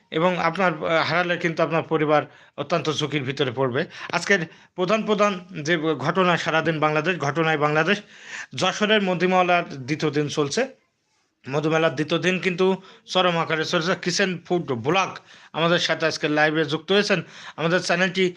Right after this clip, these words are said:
সাবস্ক্রাইব করা, করুন প্লিজ এবং আমাদের পাশে থাকুন। কিচেন ফুড ব্লগকে আমরা বলবো,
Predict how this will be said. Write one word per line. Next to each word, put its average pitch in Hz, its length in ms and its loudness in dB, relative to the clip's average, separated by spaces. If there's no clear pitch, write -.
সাবস্ক্রাইব 208 400 0
করা, 185 440 2
করুন 185 240 2
প্লিজ 202 400 0
এবং 165 160 0
আমাদের 165 260 2
পাশে 156 260 0
থাকুন। 165 320 -2
কিচেন 180 320 0
ফুড 180 160 -2
ব্লগকে 175 420 2
আমরা 165 180 4
বলবো, 165 460 2